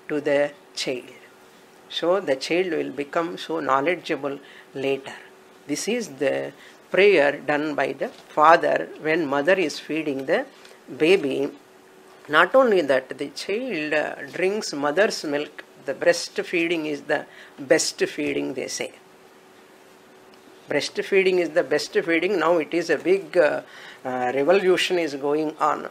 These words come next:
everywhere. Lot of, um, um, um, they are propagating now how it helps the child's health later.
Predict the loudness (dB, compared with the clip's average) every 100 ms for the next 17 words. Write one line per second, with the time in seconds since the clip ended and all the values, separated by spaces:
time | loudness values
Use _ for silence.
0 | -4 -4 0 0 0 2 6 6 4 -4
1 | -20 -20 -20 -8 2 4 4 6 6 6
2 | 4 4 4 4 0 -8 -14 -20 -20 -10
3 | -4 -2 -2 -4 -4 -6 -8 -12 -18 -20
4 | -20 -20 -20 -16 -8 -6 -8 -10 -16 -20
5 | -20 -20 4 4 6 6 6 6 4 2
6 | 2 -2 -2 -4 -6 -18 -20 -20 -20 -18
7 | -6 -2 0 0 0 -4 -4 -4 -4 -6
8 | -6 -6 -6 -6 -6 -8 -12 -14 -12 -2
9 | -2 -2 -10 -8 -4 -4 -6